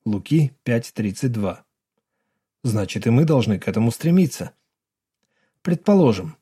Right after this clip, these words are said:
вы узнали, что ваш близкий друг совершил серьезный грех. Как вам поступить? Пытаясь покрывать своего друга, вы ему только навредите.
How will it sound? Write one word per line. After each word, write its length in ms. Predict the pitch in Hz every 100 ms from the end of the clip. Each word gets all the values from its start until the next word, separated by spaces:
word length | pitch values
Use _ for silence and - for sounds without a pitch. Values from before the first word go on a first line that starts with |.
| _ _ _
вы 140 | 208
узнали, 460 | 214 175 175 185 156
что 200 | - 147
ваш 240 | 160 139
близкий 480 | 110 120 170 - 123
друг 320 | 104 147 190
совершил 500 | - 139 110 - 135
серьезный 540 | 131 123 101 104 110 131
грех. 400 | 123 92 - _ _ _ _ _ _ _ _ _
Как 260 | 117 107 135
вам 140 | 143
поступить? 580 | 151 - 202 185 110 - _ _ _ _ _ _ _ _ _ _ _ _ -
Пытаясь 500 | 117 - 131 107 -
покрывать 520 | 104 107 117 127 110
своего 360 | 123 117 107
друга, 440 | 98 117 160 127 107 _ _ _ _ _ _
вы 280 | 101 107 175
ему 260 | 175 165
только 480 | 135 - 175 165 170
навредите. 800 | 156 143 143 123 110 98 - -